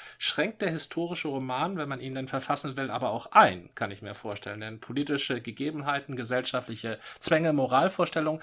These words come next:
das sind alles Dinge, die kann man nicht einfach so auf den Kopf stellen, wenn man vierzehnhundertfünfundsechzig, sechsundsechzig spielt. Ist das einschränkend? Ist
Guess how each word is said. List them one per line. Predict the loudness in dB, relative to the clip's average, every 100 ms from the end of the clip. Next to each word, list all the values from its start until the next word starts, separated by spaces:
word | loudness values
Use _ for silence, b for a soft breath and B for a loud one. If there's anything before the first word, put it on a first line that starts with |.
| B B
das | 0 0
sind | 0 0
alles | 0 0 -2
Dinge, | -2 -2
die | -4
kann | -2 2 2
man | 0
nicht | -2
einfach | -4 -2 -2
so | 0 0
auf | 0
den | 0 -4 -6
Kopf | -4 -4
stellen, | -2 0 2 2 -2
wenn | -4 -2
man | -2 -4 -8 B B
vierzehnhundertfünfundsechzig, | -4 -2 0 -2 -4 0 0 -2 -6 -2 0 0 -2 -4 -6 -8 -4
sechsundsechzig | -4 -2 -6 -4 -6 -6 -10 -10 -10
spielt. | -10 -8
Ist | -6 -2
das | -2 -2 -8 B B B B 6
einschränkend? | 6 6 2 0 -2 -4 -10 -10 -10
Ist | -4 -4 -4